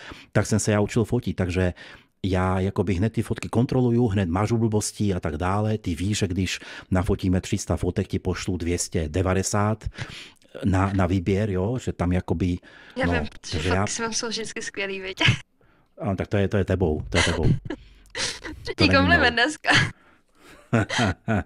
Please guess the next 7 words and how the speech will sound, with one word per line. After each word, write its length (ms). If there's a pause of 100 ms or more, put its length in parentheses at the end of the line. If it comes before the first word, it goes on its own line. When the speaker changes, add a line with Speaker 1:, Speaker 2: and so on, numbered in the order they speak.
(600)
Speaker 1:
Hele, 340 (840)
pojďme 280
na 100
takové 600 (160)
věci 800
rychlé 680
úplně. 560